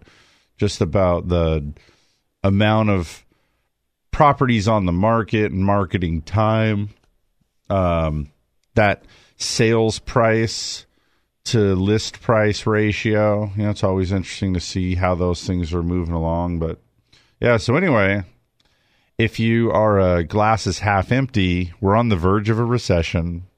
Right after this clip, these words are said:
and home values are about to tank. What do you think about that?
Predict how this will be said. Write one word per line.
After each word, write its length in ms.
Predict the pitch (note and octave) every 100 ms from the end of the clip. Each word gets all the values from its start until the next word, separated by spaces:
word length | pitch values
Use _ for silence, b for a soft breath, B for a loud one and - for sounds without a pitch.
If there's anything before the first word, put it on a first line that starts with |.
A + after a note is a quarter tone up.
| _ _ _ _ _ _
and 640 | F2+ F2+ F2+ F2 E2+ F2 D#2+
home 340 | G2 G2+ F#2
values 440 | F2 E2 E2 D#2 E2+
are 40 |
about 200 | E2 E2
to 100 | -
tank. 420 | - - D2 C#2+ _ _ _ _ _ _ _ _ _ _ _ _ _ _ _ _ _ -
What 140 | F2
do 0 |
you 80 | F#2
think 80 | E2
about 240 | E2 D#2+
that? 380 | E2 D2+ D#2+